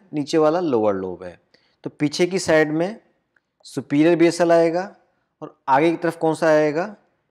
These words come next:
Anterior segment of upper lobe। अगर आप इस सीटी स्कैन को गौर से देखें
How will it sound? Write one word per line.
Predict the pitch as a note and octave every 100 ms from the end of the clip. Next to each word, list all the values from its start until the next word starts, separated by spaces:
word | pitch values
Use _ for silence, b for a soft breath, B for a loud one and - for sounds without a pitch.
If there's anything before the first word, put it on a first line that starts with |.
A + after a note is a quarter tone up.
| _ _ _ D3
Anterior | D3+ D3+ F3 F#3 G3+
segment | - D#3 D3 D3 D3 B2+
of | D#3 F3+ - _ _ _ _ _ _ _ _ _ _ -
upper | - A2
lobe। | F2 D#2+ - _ _ _ _ _ _ _ _ _
अगर | D3 C#3+ D#3+
आप | F3+ - - _ _ -
इस | G3 - - _ _ _
सीटी | - C#3 C3+ F3
स्कैन | F3+ E3+
को | F3 F3 F3
गौर | - B2+ B2+ C#3
से | D#3 D3+
देखें | C3 B2+ C#3